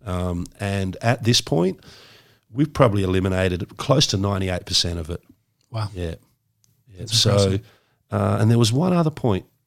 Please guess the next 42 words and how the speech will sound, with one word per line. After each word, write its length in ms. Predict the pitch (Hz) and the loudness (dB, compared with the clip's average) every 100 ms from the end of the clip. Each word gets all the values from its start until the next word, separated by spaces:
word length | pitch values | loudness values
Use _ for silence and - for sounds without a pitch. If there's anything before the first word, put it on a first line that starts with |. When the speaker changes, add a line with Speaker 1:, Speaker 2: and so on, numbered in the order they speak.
| _ _ | _ _
Speaker 1:
I 60 | 107 | -8
think, 240 | 107 127 131 | -4 0 4
oh, 60 | |
Speaker 2:
Uh, 180 | 127 123 | 6 6
Speaker 1:
the 80 | 117 | 6
whole 240 | 113 156 | 6 6
Speaker 2:
in- 80 | 135 | 6
Speaker 1:
Asian-made 480 | 135 120 113 107 110 | 2 2 2 2 0
thing 200 | 110 95 | 0 -4
being 240 | 98 98 | -4 -4
inferior. 580 | 95 92 110 101 98 87 139 | -6 -6 -6 -4 -4 -4 -2
Speaker 2:
Yes. 400 | 127 - - 113 | 0 0 0 2
Speaker 1:
Yes. 360 | 113 101 - - | 2 2 0 0
Okay. 320 | 110 110 90 | 0 0 0
So, 360 | - 107 101 98 - _ _ _ _ _ - - | 0 2 2 0 -8 _ _ _ _ _ -16 -12
for 220 | - 113 | 2 6
one, 360 | 110 123 175 202 - - - - - | 6 6 2 -2 -8 -20 -20 -14 0
the 220 | 107 110 | 4 4
E 40 | |
P 160 | 123 104 | 4 2
A 140 | 95 | 4
standards 640 | 107 - 101 104 165 180 - _ - | 2 2 0 2 0 -2 -4 _ -4
are 160 | 95 | -2
not 400 | 85 85 90 110 | -2 0 2 2
lower. 420 | 110 107 127 220 - - | 4 4 4 2 -4 -12
They're 220 | 104 98 101 | -4 -4 -2
actually 360 | 98 - 90 | -2 -2 -4
higher. 500 | - 92 104 170 220 - - _ _ | -2 0 2 0 -2 -8 -20 _ _
For 180 | - - | -10 -6
two, 500 | 92 - 117 139 220 - _ _ _ _ _ - | 0 4 6 6 2 -2 _ _ _ _ _ -6
the 100 | 110 | 0
workers 600 | 98 98 113 127 190 175 - | 4 6 6 6 4 2 0
and 260 | 104 92 | -2 -2
the 40 | 87 | -2
standards 540 | - 104 101 113 113 | 0 0 2 2 0
by 140 | - 92 | -2 0
which 260 | 104 - | 0 0
you 80 | 101 | -2
need 180 | 95 95 | -2 -4
to 80 | - | -4
treat 340 | - 101 - | -2 -2 -2
them 200 | 85 | -4